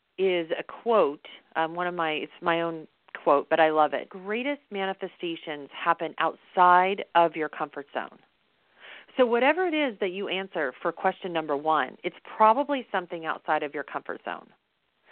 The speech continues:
And just understand that if you put even one little baby toe into, out in that, outside of your comfort zone, it's gonna be scary, but it's also gonna be so exciting,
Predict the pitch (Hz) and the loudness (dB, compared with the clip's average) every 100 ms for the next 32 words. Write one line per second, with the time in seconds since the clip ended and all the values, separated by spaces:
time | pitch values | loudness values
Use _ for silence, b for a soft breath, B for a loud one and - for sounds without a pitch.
0 | B B B 196 202 175 226 254 262 240 | B B B -2 -2 0 0 0 -2 -6
1 | 220 202 - 156 131 98 - _ b b | -8 -10 -12 -10 -10 -12 -20 _ b b
2 | - 196 190 190 196 277 - 269 185 - | 0 2 0 -4 -6 -6 -2 0 0 -2
3 | 226 233 240 175 190 269 302 285 285 240 | -8 -6 -6 -6 0 0 0 -2 0 -2
4 | 175 233 233 226 - 233 170 107 - - | -4 -6 -6 -10 -4 0 0 -2 -8 -16
5 | _ _ _ _ _ _ _ 190 214 214 | _ _ _ _ _ _ _ -2 -2 -2
6 | 214 185 _ _ _ - 185 220 - 196 | -8 -8 _ _ _ 4 6 6 2 -4
7 | 202 196 - _ _ 170 175 - 208 196 | 0 0 -2 _ _ 2 2 4 2 2
8 | 190 - 196 214 220 247 247 254 269 _ | -4 -6 -8 -8 -6 -4 -4 -6 -14 _
9 | _ _ _ _ _ _ _ _ _ _ | _ _ _ _ _ _ _ _ _ _
10 | 233 254 285 247 208 175 - 151 131 139 | -2 -2 -2 -2 -4 -8 -6 -4 -4 -8
11 | - _ _ _ _ _ _ _ - 196 | -12 _ _ _ _ _ _ _ -2 2
12 | 202 202 190 180 175 156 156 147 - 143 | 2 2 0 -2 -10 -10 -10 -12 -8 -8
13 | 127 - 101 69 64 | -8 -10 -14 -14 -18